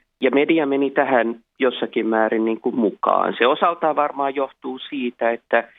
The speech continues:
media oli ehkä huonosti valmistautunut. Siinä samassa, kun media ikään kuin, niin kuin opetteli asiaa, niin se tietystikin niin kuin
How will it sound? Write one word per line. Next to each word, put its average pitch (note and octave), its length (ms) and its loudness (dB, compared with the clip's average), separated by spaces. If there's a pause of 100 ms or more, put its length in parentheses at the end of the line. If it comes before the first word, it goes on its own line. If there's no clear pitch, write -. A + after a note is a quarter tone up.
(280)
media B2 440 4
oli A#2 440 -2 (280)
ehkä A#2+ 320 -6
huonosti A#2+ 540 -2
valmistautunut. F#2+ 1200 -2 (360)
Siinä A#2 320 2
samassa, B2+ 540 0
kun G#2+ 180 -8
media G#2+ 420 0
ikään G2 340 -2
kuin, G2 220 -6
niin G2 120 -4
kuin G2+ 260 -6 (320)
opetteli G2+ 800 0
asiaa, G#2+ 680 0 (380)
niin A2 180 -2
se A2 80 -6
tietystikin G#2 720 -4
niin G2+ 160 -2
kuin G#2 220 0